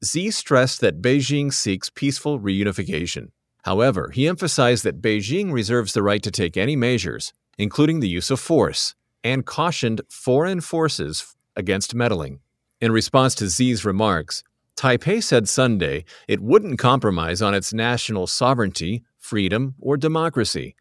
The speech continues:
underscoring that the majority of Taiwanese reject Beijing's one country, two systems approach.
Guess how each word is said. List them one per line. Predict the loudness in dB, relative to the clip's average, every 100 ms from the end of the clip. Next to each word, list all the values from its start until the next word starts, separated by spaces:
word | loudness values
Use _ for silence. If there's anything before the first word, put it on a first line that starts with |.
| _ 0
underscoring | 2 2 2 0 2
that | 0 0
the |
majority | -2 0 0 0 0
of | -2 0
Taiwanese | -2 0 0 0 0 -2 -4 -6
reject | -6 -2 -2 -2 -6
Beijing's | 0 2 2 0 -2 -4 -8
one | -4 0 0 -2
country, | -4 -4 -2 -4 -6
two | -6 -2 -2
systems | -2 -4 -4 -4 -6
approach. | -2 -2 -2 -4 -14